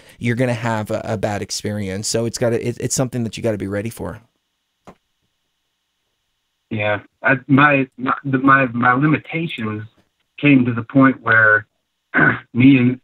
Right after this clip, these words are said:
Speaker 2: my, my friends, uh, we started off with one hit of L S D, and then over a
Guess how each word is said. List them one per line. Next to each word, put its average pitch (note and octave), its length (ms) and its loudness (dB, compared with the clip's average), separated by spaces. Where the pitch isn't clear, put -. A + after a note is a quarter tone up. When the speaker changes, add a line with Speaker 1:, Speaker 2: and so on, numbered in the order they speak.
Speaker 2:
my, A#2 220 2
my A#2+ 220 2
friends, A#2 440 -2
uh, G#2+ 400 0
we A2 480 -4
started C#3 280 2
off A#2+ 300 4
with A2+ 220 -8
one A#2 300 -4
hit A2+ 340 -6
of G#2 160 -6
L G#2 160 0
S G#2 200 -2
D, F#2+ 260 -4
and G#2 200 0
then G#2 500 -2
over A#2 360 2
a G2 60 -2